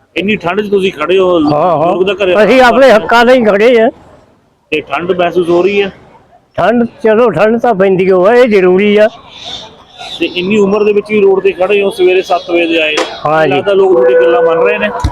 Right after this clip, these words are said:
Speaker 2: ਹਾਂ, ਹਾਂ, ਸਾਡੇ ਨਾਲ ਹੈਗੀ ਦੁਨੀਆ।
Speaker 1: ਕੀ ਮੰਗ ਰੱਖਦੇ ਹੋ ਸਰਕਾਰ ਕੋਲ?
Speaker 2: ਸਾਡੀ ਮੰਗ ਇਹੀ ਆ ਵੀ ਜਿਹੜੀਆਂ ਮੰਗਾਂ ਹੈ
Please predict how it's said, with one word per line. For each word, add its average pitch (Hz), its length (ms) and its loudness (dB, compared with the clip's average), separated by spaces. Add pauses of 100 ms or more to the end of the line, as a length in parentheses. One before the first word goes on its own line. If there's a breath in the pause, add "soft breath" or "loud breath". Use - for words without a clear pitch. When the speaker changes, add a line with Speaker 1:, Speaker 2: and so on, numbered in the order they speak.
(200)
Speaker 2:
ਹਾਂ, 175 200 2
ਹਾਂ, 175 200 2
ਸਾਡੇ 180 360 0
ਨਾਲ 214 240 2
ਹੈਗੀ 196 340 0
ਦੁਨੀਆ। 240 360 0 (1080)
Speaker 1:
ਕੀ 226 140 -2
ਮੰਗ 220 260 -2
ਰੱਖਦੇ - 320 -2
ਹੋ 208 60 -4
ਸਰਕਾਰ 180 340 -2
ਕੋਲ? - 360 -2
Speaker 2:
ਸਾਡੀ 220 400 2
ਮੰਗ 240 320 2
ਇਹੀ 226 400 4
ਆ 233 260 4
ਵੀ 233 180 0
ਜਿਹੜੀਆਂ 233 400 2
ਮੰਗਾਂ 202 420 0
ਹੈ 151 160 -2